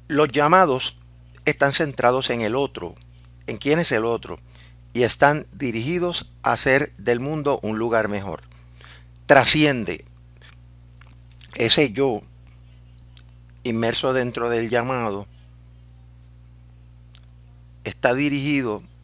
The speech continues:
a cómo hacemos un mundo mejor, cómo aportamos a que la sociedad sea mejor,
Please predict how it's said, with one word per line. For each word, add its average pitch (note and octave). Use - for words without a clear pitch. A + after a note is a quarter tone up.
a C#3+
cómo G3+
hacemos B2+
un C3+
mundo A#2+
mejor, G#2
cómo C#3+
aportamos C#3+
a A2
que G2
la A2
sociedad G#2+
sea A#2
mejor, A#2+